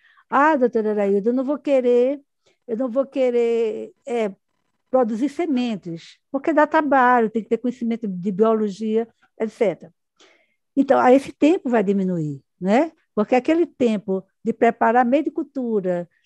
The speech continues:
colocar o fungo em me-, em placa de pes, até produzir sua semente,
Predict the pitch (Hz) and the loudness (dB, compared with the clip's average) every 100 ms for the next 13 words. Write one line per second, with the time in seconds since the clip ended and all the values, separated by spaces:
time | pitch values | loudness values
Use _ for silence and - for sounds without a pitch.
0 | _ 226 226 226 285 320 - 285 277 254 | _ -2 0 2 2 2 -2 -2 0 0
1 | 247 233 247 254 262 285 277 233 196 165 | -2 -4 -4 -2 -2 -4 -2 2 2 2
2 | 160 170 - 202 - 285 320 339 _ _ | -4 -12 -8 -6 2 4 4 0 _ _
3 | _ 254 240 240 196 233 233 202 202 185 | _ 2 2 2 -2 -4 -4 -6 -4 -2
4 | 233 277 277 | -2 -4 -6